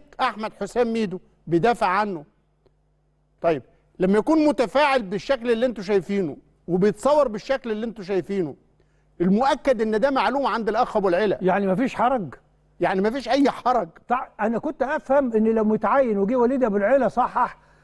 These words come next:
Speaker 2: نقول له في سبب.
Speaker 1: ان ده صح.
Speaker 2: انت مشيت مين اولا؟
Speaker 1: انما
Speaker 2: <laughs>
Speaker 1: الاخطر بقى لما تجيب ده، طب هو عمل ايه في المباراة؟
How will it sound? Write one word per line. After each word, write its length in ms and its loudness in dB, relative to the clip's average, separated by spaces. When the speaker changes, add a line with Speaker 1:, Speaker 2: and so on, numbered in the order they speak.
Speaker 2:
نقول 240 4
له 580 4
في 180 0
سبب. 340 0
Speaker 1:
ان 180 4
ده 120 4
صح. 380 -4
Speaker 2:
انت 140 -4
مشيت 380 -2
مين 180 -4
اولا؟ 420 -4
Speaker 1:
انما 460 2
Speaker 2:
<laughs> 80 -8
Speaker 1:
الاخطر 540 0
بقى 300 0
لما 240 2
تجيب 280 -2
ده، 280 0
طب 140 0
هو 140 4
عمل 360 -2
ايه 240 -2
في 120 -6
المباراة؟ 520 0